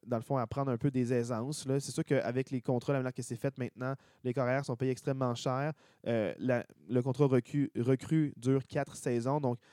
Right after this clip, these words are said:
ils veulent vite l'évaluer. Donc souvent, après un an ou deux, il va être vite mis sur le terrain, euh, pour la troisième année ou même la quatrième année parce qu'ils veulent se dire, « Est-ce que je prends la cinquième année comme option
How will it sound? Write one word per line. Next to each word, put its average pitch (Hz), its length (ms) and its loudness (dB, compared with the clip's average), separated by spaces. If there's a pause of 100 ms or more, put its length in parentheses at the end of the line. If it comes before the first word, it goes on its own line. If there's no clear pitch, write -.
(120)
ils 127 100 0
veulent 127 200 6
vite 127 480 2
l'évaluer. 131 680 6
Donc 123 260 -2
souvent, 139 360 -2
après 139 320 -2
un 131 160 2
an 139 120 2
ou 131 100 2
deux, 139 200 6
il 143 60 2
va 120 140 2
être 113 100 -4
vite 131 400 0
mis 143 180 -4
sur 143 120 0
le 127 100 4
terrain, 123 340 0 (400)
euh, 107 500 2 (280)
pour 147 160 6
la 139 100 8
troisième 131 400 2
année 127 160 0
ou 147 60 0
même 131 140 0
la 127 100 -2
quatrième 123 280 -4
année 135 140 -2
parce 131 200 -4
qu'ils - 580 -2
veulent 143 160 6
se 143 100 0
dire, « 131 240 2
Est-ce 113 180 -2
que 147 120 0
je - 80 -6
prends 143 100 -4
la 139 140 0
cinquième 135 440 -2
année 127 220 -2
comme 127 180 0
option 131 360 -4